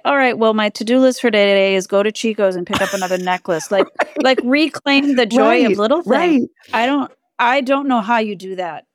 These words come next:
Speaker 1: I don't know.
Speaker 2: Right. Right. And I, th-, yeah. So totally, I was like, "I have to say," 'cause you're,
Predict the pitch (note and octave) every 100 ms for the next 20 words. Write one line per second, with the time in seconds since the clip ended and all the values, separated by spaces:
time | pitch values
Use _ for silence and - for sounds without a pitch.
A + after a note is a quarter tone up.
0 | - G3+ G#3+ G3+ - - - E3+ C#3+ -
1 | - _ _ F3 E3 - - E3 D3+ D3
2 | _ C3+ C3+ E3 C3 - - C#3 E3 E3
3 | C3 C3+ C3+ C3 C#3+ C#3+ - C3+ - E3
4 | D#3+ - - F#3 D3+